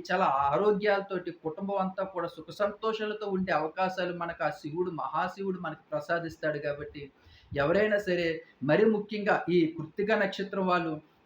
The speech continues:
చాలామంది అడుగుతున్నారు, "గురువుగారు, ఏకముఖి చంద్రాకారంలో పెట్టుకున్నటువంటి రుద్రాక్ష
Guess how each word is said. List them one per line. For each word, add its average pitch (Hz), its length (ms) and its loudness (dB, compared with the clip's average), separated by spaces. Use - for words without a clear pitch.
చాలామంది 208 500 2
అడుగుతున్నారు, 190 560 0
"గురువుగారు, 175 540 2
ఏకముఖి 180 500 0
చంద్రాకారంలో 180 880 0
పెట్టుకున్నటువంటి 175 640 -10
రుద్రాక్ష 190 520 0